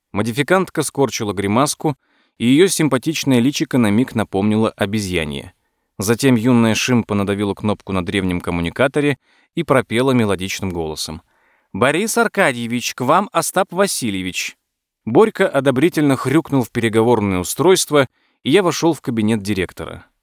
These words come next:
В нём всё было выполнено дизайнерами в стиле начала двадцать первого века. В центре огромный полированный стол, древний компьютер на нём, на окнах раздвижные жалюзи, а шеф мой утопал в архаичном крутящемся кожаном кресле на колёсиках.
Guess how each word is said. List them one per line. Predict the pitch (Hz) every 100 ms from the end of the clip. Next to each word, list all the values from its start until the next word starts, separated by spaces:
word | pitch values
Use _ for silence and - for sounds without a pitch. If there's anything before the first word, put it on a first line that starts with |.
| _ -
В | 95
нём | 127 139
всё | - - 156
было | 147 143
выполнено | 120 131 156 143 131 127 117
дизайнерами | 110 110 135 127 120 117
в | 101
стиле | - 120 117
начала | 101 - 117 117
двадцать | 98 95 - 90
первого | - 107 98 95
века. | 90 82 - - - _ _ _ _ _
В | -
центре | - 156 135 117
огромный | - 107 123 135 110 104
полированный | 113 107 120 110 95 90
стол, | - 156 160 120 90 _ 87
древний | 101 139 120 101
компьютер | 98 92 104 156 135
на | 117 113
нём, | 110 101 90 _ _ -
на | 98 143
окнах | - 117 -
раздвижные | 117 101 113 107 117 101
жалюзи, | 95 90 90 110 156 - _ _ _ -
а | 104
шеф | - 185 -
мой | 170 139
утопал | 135 120 143 143
в | 110
архаичном | 117 - 113 139 - 135
крутящемся | 117 104 117 120 - 110 117
кожаном | - 104 92 90 85
кресле | - 98 - 90
на | 85
колёсиках. | 85 80 - - - -